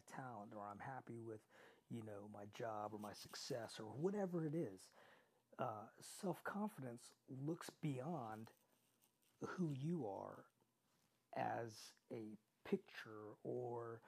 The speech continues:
a job or an ability and looks at you as a person, as a whole being, as a complete work, and says, I'm happy with these things. There are things certainly that I can't change. If,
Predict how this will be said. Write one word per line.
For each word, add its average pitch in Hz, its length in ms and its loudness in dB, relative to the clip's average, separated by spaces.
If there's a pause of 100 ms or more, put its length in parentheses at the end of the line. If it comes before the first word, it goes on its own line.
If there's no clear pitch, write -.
(340)
a 120 80 2
job 113 880 2
or 107 640 -2 (140)
an 117 160 -2
ability 113 720 0
and 120 200 -6
looks 143 240 -2
at 117 80 -2
you 135 300 2
as 117 180 -2
a - 160 -10
person, 180 400 0 (560)
as 113 160 0
a 107 80 2
whole 180 320 4 (120)
being, 110 460 0
as 117 200 -2
a 113 60 -2
complete 165 560 2
work, 131 500 0 (720)
and 120 220 0
says, 117 580 -4
I'm 139 180 2
happy 180 360 4
with 117 240 -2
these 113 260 -6
things. 113 320 2
There 123 120 -2
are 107 100 -4
things 127 320 -2
certainly 139 320 -2
that 117 100 -2
I 110 80 -2
can't 123 300 -6
change. 143 380 -4
If, 107 100 -4